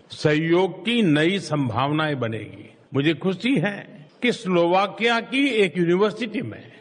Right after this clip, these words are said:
एआई के विषय पर इंडिया चेयर स्थापित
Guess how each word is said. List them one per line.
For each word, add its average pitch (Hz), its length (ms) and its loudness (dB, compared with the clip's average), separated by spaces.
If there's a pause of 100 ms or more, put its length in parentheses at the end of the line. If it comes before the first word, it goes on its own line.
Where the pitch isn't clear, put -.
(280)
एआई 208 440 2
के - 200 -2
विषय 175 400 0
पर 131 500 -4 (140)
इंडिया 202 600 4 (120)
चेयर 180 440 2
स्थापित 156 560 -4